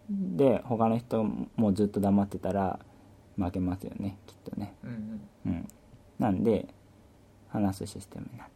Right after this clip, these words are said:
Speaker 2: てる。狂人がいない場合は、話すシステムにはなってないかもしれな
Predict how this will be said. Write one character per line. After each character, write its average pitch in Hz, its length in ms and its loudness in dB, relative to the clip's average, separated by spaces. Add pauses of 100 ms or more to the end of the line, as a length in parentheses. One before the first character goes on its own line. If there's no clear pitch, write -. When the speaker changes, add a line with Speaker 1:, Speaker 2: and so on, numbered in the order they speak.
Speaker 2:
て - 80 -20
る。 - 60 -20 (760)
狂 117 180 2
人 120 180 2
が 117 100 2
い 117 60 2
な 117 140 2
い 117 80 2
場 113 160 0
合 117 120 4
は、 160 340 4 (600)
話 95 280 -4
す 92 80 -8
シ 95 160 -12
ス - 100 -20
テ 98 60 -8
ム 92 120 -4
に 120 80 -2
は 113 60 -4
な 92 100 -2
っ 90 40 -10
て - 120 -16
な 82 140 -10
い - 60 -10
か - 140 -16
も - 60 -20
し - 40 -4
れ 202 60 -4
な 143 60 -12